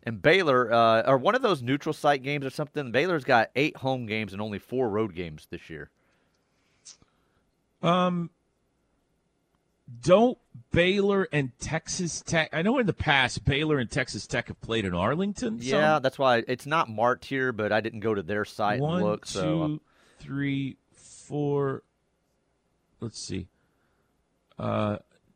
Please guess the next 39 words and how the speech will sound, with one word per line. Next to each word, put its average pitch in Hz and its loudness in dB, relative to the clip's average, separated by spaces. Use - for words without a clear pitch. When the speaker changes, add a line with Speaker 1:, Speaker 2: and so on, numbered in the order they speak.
Speaker 2:
no, 117 -8
so 151 4
it's - 0
possible 233 2
they 139 4
could 113 0
have 104 0
seven, 92 0
'cause 107 -6
you 190 -2
could 160 4
have 120 4
all 123 4
three 123 -2
non-con 110 0
games 90 -2
at 82 -4
home. 82 -4
It 80 -8
looks 101 -4
like 107 -4
they 87 -4
do. 80 -4
Speaker 1:
Right. 104 -2
Speaker 2:
In 117 -2
conference 165 0
play, 117 2
they've 104 0
got 98 -2
one, 110 -6
two, - -12
they 117 -2
got 123 -4
five 120 2
home 113 -2
games 101 -4
and 95 -6
four 110 2
road. 90 0